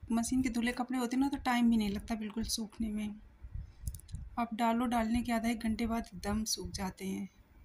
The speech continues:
तब आगे नहीं डालते गर्मियों में, सारे कपड़े यहीं पीछे ही सूख जाते हैं। और ये तानी की यूनिफॉर्म थी तो मैंने हाथ से धोई थी, नहीं तो कपड़ों के साथ डालने से ना ये होता है, कई बार किसी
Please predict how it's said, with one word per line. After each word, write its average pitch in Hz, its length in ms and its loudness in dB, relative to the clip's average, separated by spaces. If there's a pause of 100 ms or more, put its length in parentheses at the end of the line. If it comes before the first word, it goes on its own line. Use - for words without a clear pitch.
(1040)
तब 226 180 -2
आगे 214 240 2
नहीं 233 200 6
डालते 226 320 2
गर्मियों 220 340 0
में, 254 100 2
सारे 226 260 -2
कपड़े 220 260 -4
यहीं 214 160 -2
पीछे 220 300 -4
ही 233 60 0
सूख 196 220 -2
जाते 202 340 -6
हैं। 240 200 -6 (3250)
और 233 60 -2
ये 226 80 -2
तानी 220 260 4
की 220 100 -2
यूनिफॉर्म 233 380 2
थी 247 100 -4
तो 240 100 0
मैंने 226 160 4
हाथ 214 280 -2
से 233 80 0
धोई 202 220 0
थी, 214 140 -2
नहीं 220 120 2
तो 220 120 -6
कपड़ों 233 300 -4
के 214 80 -6
साथ 233 140 -2
डालने 220 340 0
से 269 120 0
ना 269 220 2 (2500)
ये 190 60 -6
होता 208 160 -2
है, 226 120 -2
कई 240 120 0
बार 220 180 -2
किसी 233 260 -2